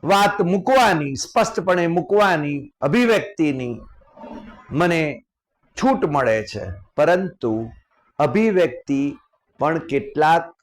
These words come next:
નિયંત્રણો હેઠળ છે. It is not absolute, અમે છોકરાઓને કહીએ છીએ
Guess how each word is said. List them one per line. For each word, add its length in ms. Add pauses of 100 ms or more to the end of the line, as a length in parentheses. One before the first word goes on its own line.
(640)
નિયંત્રણો 800
હેઠળ 400
છે. 440 (760)
It 100
is 180
not 640
absolute, 760
અમે 320
છોકરાઓને 500
કહીએ 440 (100)
છીએ 240